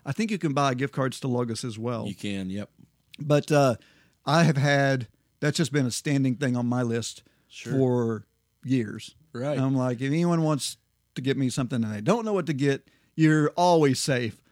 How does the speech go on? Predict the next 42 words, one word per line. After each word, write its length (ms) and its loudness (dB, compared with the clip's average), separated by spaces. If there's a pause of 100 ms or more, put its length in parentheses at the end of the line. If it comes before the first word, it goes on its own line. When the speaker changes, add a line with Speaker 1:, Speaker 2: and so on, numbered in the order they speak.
(220)
Speaker 1:
buying 400 4
me 340 4 (220)
an 100 0
Olive 400 0
Tree 800 2
gift 80 -12
Speaker 2:
Gift 240 -2
card. 240 -6
Speaker 1:
card. 140 -14 (300)
Speaker 2:
Yeah, 360 -4
and 220 -8
absolutely. 580 -2
So 400 0
Logos 480 -2
does 140 0
the 100 -4
same 280 -4
thing 240 -4
that 80 -6
you're 100 -6
talking 340 -8
about, 320 -6
but 100 -2
it's 220 -10
not 380 -4
as 180 -8
user-friendly. 800 -10 (220)
Speaker 1:
Mm-hmm. 140 0
Speaker 2:
It's 100 0
a 60 -2
little 340 -2
bit 200 -4
more 540 -4 (320)
demanding 640 -4
on 220 -6
going 340 -4
back 320 -4
and, 240 -8
and 180 -12
connecting 580 -8
those 180 -6
things. 320 -10